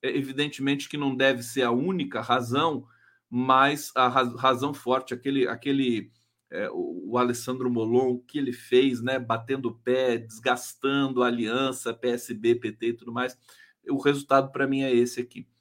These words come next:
né? Atrasou, né? O Marcelo Freixo ficou preocupado em dissuadir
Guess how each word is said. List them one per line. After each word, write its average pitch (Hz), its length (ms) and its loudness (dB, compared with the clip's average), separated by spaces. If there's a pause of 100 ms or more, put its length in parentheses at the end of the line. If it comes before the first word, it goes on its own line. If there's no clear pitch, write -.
(140)
né? 139 300 2
Atrasou, 139 800 8
né? 135 280 0 (260)
O 123 280 2
Marcelo 135 380 4
Freixo 147 300 -2
ficou 151 260 -2
preocupado 156 880 4
em 120 240 -4
dissuadir 120 1080 0